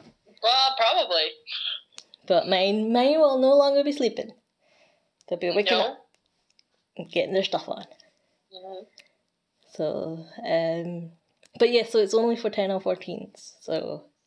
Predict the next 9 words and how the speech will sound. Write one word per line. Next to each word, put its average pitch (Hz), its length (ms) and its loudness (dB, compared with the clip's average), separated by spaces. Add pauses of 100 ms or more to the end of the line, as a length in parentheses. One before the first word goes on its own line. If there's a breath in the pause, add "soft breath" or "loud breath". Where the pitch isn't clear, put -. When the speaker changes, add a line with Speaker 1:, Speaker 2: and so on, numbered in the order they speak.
(220)
Speaker 1:
Yes, - 800 -6
yeah. 208 220 0
A-, 226 560 -2
another 302 340 0
reason 320 300 0
why, 247 140 2 (540 loud breath)
like 339 180 0
I 349 80 2
said, 330 300 2